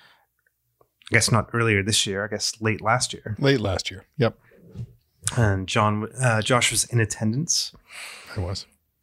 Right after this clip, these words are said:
Speaker 2: yes.
Speaker 1: And, um, yeah, and so, um, if you are a real regular listener, uh, you may remember our discussion with John way back in episode twenty-three.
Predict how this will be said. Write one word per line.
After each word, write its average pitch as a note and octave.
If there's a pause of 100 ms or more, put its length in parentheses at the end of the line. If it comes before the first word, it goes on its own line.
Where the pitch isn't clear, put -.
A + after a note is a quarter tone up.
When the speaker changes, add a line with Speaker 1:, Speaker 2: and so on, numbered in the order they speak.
(140)
Speaker 2:
yes. G2
Speaker 1:
And, G#2 (480)
um, A2 (540)
yeah, -
and A2
so, G2+
um, G2 (380)
if A2
you G#2+
are G2
a F#2+
real C#3+ (100)
regular G2
listener, B2+
uh, G#2+
you F#2+
may G#2
remember G2+
our G2
discussion G2+
with G2
John A2 (420)
way G#2+
back G2+
in G#2
episode -
twenty-three. A2